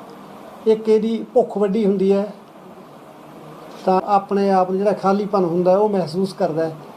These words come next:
ਤਾਂ ਇਹ ਹੈ ਵੀ ਮੈਂ ਜਿੰਨਾ ਕੁ ਬਚਿਆ ਜੀਵਨ ਹੈ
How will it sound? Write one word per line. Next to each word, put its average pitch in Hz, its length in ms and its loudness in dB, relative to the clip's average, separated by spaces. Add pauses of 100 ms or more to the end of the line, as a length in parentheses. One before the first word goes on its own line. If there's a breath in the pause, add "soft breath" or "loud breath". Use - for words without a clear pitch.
(1300)
ਤਾਂ 196 80 2
ਇਹ 214 160 6
ਹੈ 214 80 0
ਵੀ 214 120 0
ਮੈਂ 202 160 -2
ਜਿੰਨਾ 202 340 0
ਕੁ 190 240 0 (1300)
ਬਚਿਆ 208 380 4
ਜੀਵਨ 185 380 -2
ਹੈ 185 260 -2